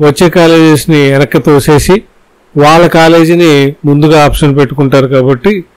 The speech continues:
విద్యార్థులకి నేను ఇచ్చే ఈ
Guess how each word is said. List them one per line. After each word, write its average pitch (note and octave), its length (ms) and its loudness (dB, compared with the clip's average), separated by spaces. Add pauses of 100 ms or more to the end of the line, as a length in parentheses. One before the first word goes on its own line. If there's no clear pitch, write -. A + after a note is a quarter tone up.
(120)
విద్యార్థులకి D3 920 0 (440)
నేను D3 440 -2
ఇచ్చే C#3+ 520 0 (540)
ఈ C#3+ 120 0